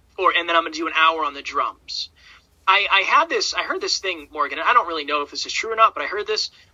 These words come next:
Eminem is one of my favorite rappers of all time and one of the most successful rappers of all time. And somebody said he used to treat rap like a job,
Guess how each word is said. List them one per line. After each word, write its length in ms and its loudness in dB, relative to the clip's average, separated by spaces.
Eminem 480 2
is 280 -6
one 160 0
of 60 -2
my 120 2
favorite 280 -2
rappers 320 -2
of 60 -10
all 120 0
time 380 0
and 200 -10
one 220 -4
of 120 -10
the 120 -10
most 500 -2
successful 540 -2
rappers 340 -4
of 100 -16
all 120 -2
time. 300 -12
And 160 -8
somebody 300 -2
said 240 0
he 160 -10
used 180 -6
to 80 -6
treat 340 -6
rap 360 0
like 160 -4
a 40 -10
job, 460 0